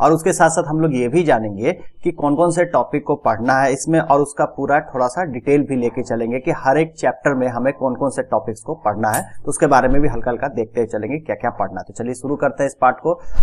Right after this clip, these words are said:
तो ये है आपके सामने पूरा course structure, ठीक है। तो क्लास टेंथ का ये पूरा कोर्स स्ट्रक्चर है क्लास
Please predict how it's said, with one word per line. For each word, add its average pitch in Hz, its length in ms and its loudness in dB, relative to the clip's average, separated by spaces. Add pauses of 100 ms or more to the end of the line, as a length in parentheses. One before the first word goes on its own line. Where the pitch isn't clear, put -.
तो 147 60 6
ये 147 180 6
है 165 120 8
आपके 151 260 6
सामने 147 300 4
पूरा 151 300 2
course 147 360 0
structure, 147 480 -2
ठीक 143 260 -4
है। 143 100 4 (460)
तो 147 120 2
क्लास 170 340 4
टेंथ 143 160 2
का 147 100 -2
ये 147 80 2
पूरा 147 240 2
कोर्स 139 340 0
स्ट्रक्चर 139 500 -2
है 147 120 0
क्लास 123 400 0